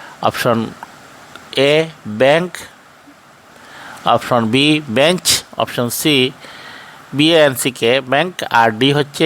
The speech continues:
বিএএনকেই ব্যাংক। এখানে সঠিক উত্তর হবে অপশন সি, বিএএনসিকে ব্যাংক। তারপরের প্রশ্ন, ভারতবর্ষে কত সনে ব্যাংক অফ হিন্দুস্তান গড়ে উঠেছিল?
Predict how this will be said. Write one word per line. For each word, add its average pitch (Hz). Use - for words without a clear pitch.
বিএএনকেই 123
ব্যাংক। 110
এখানে 123
সঠিক 139
উত্তর 156
হবে 165
অপশন 123
সি, 139
বিএএনসিকে 135
ব্যাংক। 107
তারপরের 185
প্রশ্ন, 185
ভারতবর্ষে 202
কত 165
সনে 131
ব্যাংক 156
অফ 185
হিন্দুস্তান 135
গড়ে 139
উঠেছিল? -